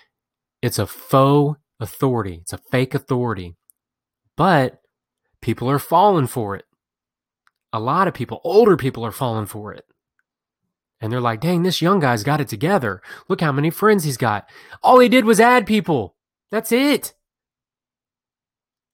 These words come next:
You don't have authority at eighteen. You haven't done nothing with your life. You haven't been through no struggle, really. You haven't been on your own for years. You haven't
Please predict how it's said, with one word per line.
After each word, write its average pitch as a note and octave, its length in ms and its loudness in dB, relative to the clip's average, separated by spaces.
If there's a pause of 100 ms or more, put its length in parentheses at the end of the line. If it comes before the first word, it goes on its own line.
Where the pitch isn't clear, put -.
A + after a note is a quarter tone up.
(2000)
You G#3+ 220 -2
don't B3 200 4
have A3+ 220 0
authority F#3 460 -2
at C#3 80 -4
eighteen. A#2+ 600 -10
You E3+ 80 -6
haven't A3 180 -4
done A3 180 0
nothing A3+ 260 -2
with G#3+ 140 -2
your F#3 140 -2
life. F#3+ 380 2
You F#3+ 180 -2
haven't G#3 400 0
been F#3 240 0
through D3 220 -4
no F#3 200 0
struggle, F3+ 640 -2 (400)
really. B2+ 540 -6 (580)
You C#3 140 0
haven't G3 220 0
been F#3+ 120 2
on G3 140 2
your F#3+ 160 0
own D#3+ 180 2
for D#3+ 140 -8
years. B2 400 -4
You C#3+ 80 0
haven't E3+ 380 -2